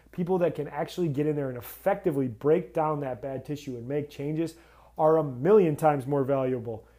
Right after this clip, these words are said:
than an orthopedic surgeon, than a chiropractor, than a physical therapist,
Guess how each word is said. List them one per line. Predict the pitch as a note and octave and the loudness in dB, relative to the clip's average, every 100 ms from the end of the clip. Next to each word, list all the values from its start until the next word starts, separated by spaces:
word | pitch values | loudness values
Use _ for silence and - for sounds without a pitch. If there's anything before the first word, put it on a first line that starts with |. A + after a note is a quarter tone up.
| _ - | _ -8
than | A#2+ F3 F#3+ D#3 C3 G#2+ - - | 2 4 6 4 0 -6 -16 -6
an | C#3+ | 2
orthopedic | E3 C#3+ D3+ D3 C3 | 4 2 0 0 0
surgeon, | - B2+ A2+ A2+ - _ - | -4 -8 -8 -12 -18 _ -6
than | B2 G#3 F#3 | 2 4 6
a | |
chiropractor, | F3 D#3+ D3 C3+ - B2+ A#2 C3 A#2+ - - _ _ _ - | 6 6 6 4 -2 -6 -6 -8 -8 -10 -20 _ _ _ -4
than | D3+ E3 E3 D#3 D3+ - _ _ _ _ _ _ _ _ _ _ _ _ _ - | 0 4 4 2 -4 -14 _ _ _ _ _ _ _ _ _ _ _ _ _ -8
a | |
physical | - E3+ C#3+ C#3 | 0 2 2 -2
therapist, | - F3+ F3 D#3+ C3+ - - | 4 8 10 8 2 -8 -16